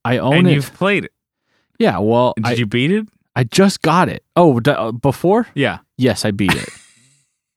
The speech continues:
Speaker 2: But you're gonna play it
Speaker 1: Hell yeah.
Speaker 2: again? Are you gonna try and beat it?
Speaker 1: That's how great the game is.
Speaker 2: Okay.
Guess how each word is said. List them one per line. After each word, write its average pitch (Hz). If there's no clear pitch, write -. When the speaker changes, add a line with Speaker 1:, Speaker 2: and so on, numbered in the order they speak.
Speaker 2:
But 180
you're 185
gonna 160
play 127
it 131
Speaker 1:
Hell 101
yeah. 120
Speaker 2:
again? 151
Are 131
you 127
gonna 131
try 139
and 107
beat 117
it? 156
Speaker 1:
That's -
how 190
great 135
the 143
game 135
is. -
Speaker 2:
Okay. 110